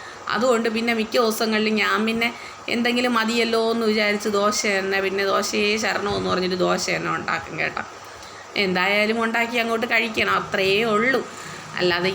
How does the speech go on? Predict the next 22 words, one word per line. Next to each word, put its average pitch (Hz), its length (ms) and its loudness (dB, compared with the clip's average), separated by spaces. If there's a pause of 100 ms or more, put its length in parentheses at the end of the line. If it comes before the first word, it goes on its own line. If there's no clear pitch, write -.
എനിക്ക് 185 340 0 (200)
ഒരു, 247 160 2 (320)
ഉം, 220 260 0 (280)
രാവിലെ 247 380 2
ഇപ്പോൾ 254 200 -2
കാപ്പി 226 300 0
കുടിക്കുന്നതും 233 840 0 (380)
ഒരു 247 180 4
വഴിപാട് 247 500 4
പോലെയാണ് 175 480 2
കേട്ടോ. 170 220 0 (140)
അതാ 196 180 0 (440)
ഞാൻ, 190 160 0 (640)
ഏ, - 20 2 (320)
ചിക്കൻ 233 360 -2 (360)
റെഡിയായി. 208 480 2 (120)
അപ്പോൾ 214 220 0 (260)
ചിക്കൻ്റെ 220 600 0 (340)
എല്ലാം 202 240 0 (240)
കുറച്ച് 214 380 0
വെച്ച് 185 320 -2
കേട്ടോ, 175 260 -2